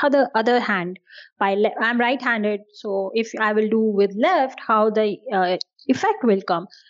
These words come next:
Uh, but I challenge myself by, you know, using new tools, creating my own pens and trying with that.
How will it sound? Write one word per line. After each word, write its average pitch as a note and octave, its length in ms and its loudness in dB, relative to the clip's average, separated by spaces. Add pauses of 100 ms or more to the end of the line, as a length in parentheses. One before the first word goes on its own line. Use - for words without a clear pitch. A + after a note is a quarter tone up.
(260)
Uh, A3 360 0
but D4+ 300 0
I E4 140 0
challenge C#4+ 480 -2
myself C4+ 500 0 (100)
by, A#3 140 2
you A#3 180 -2
know, A#3+ 140 -2
using A#3+ 500 0
new C4 260 4
tools, F#3+ 460 2 (340)
creating C4+ 400 0
my B3 320 0
own C4 400 2
pens G3 600 -6
and G#3 260 0
trying G3 320 0
with F#3+ 220 -2
that. E3+ 240 -2